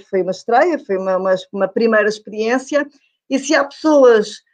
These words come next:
que vieram a descobrir as saudades do escritório, há outras que, como a Antónia, consideram que, que são, que são mais produtivas e que têm mais qualidade de vida. O teletrabalho veio para ficar, Teresa?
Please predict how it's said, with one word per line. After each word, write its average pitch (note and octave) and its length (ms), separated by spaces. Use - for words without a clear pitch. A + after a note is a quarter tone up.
que A3 80
vieram A3+ 1080
a G#3+ 40
descobrir C4 920
as A3+ 100
saudades B3 480
do A3 60
escritório, A3+ 760
há C4+ 80
outras C#4 460
que, - 140
como C4+ 200
a C4 120
Antónia, C#4 720
consideram C#4+ 680
que, C#4 120
que D4+ 580
são, C#4+ 180
que - 60
são C4 140
mais C4 180
produtivas D4 640
e C4+ 60
que - 80
têm C4+ 180
mais C4+ 240
qualidade B3+ 560
de G#3 100
vida. G3 280
O C4+ 80
teletrabalho E4 600
veio D#4 140
para C#4+ 140
ficar, A#3 340
Teresa? F#3+ 420